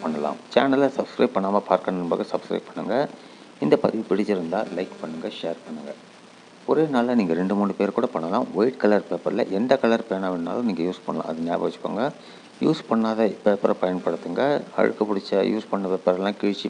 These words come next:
பயன்படுத்தாதீங்க. தனிமையில உட்காந்து பண்ணுங்க. யாருக்கும் தெரியாம பண்ணுங்க. அப்பதான் இதற்குண்டான ரிசல்ட் கிடைக்கும்.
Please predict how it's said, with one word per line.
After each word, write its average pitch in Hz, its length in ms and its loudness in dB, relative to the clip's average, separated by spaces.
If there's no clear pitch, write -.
பயன்படுத்தாதீங்க. 87 760 -2
தனிமையில 131 460 4
உட்காந்து 95 320 -2
பண்ணுங்க. 87 240 0
யாருக்கும் 95 420 0
தெரியாம 87 400 -2
பண்ணுங்க. 82 280 -6
அப்பதான் 90 380 -6
இதற்குண்டான 87 580 -6
ரிசல்ட் - 380 -8
கிடைக்கும். 127 440 -6